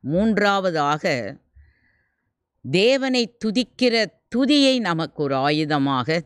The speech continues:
தேவன் கொடுத்திருக்கிறார். நான்காவதாக,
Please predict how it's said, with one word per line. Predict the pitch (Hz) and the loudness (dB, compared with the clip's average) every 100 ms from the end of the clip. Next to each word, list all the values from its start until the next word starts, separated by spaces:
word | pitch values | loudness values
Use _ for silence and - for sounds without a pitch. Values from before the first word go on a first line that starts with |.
| 95 | -4
தேவன் | 135 143 131 147 247 _ | -2 0 0 -4 -6 _
கொடுத்திருக்கிறார். | - 117 - 107 98 - - - _ - _ _ _ _ _ _ _ _ _ _ _ _ _ _ _ _ _ _ - 151 | -8 -8 -6 -10 -10 -12 -14 -14 _ -20 _ _ _ _ _ _ _ _ _ _ _ _ _ _ _ _ _ _ -2 2
நான்காவதாக, | 185 240 330 339 320 269 214 185 185 | 4 2 0 0 0 0 0 0 0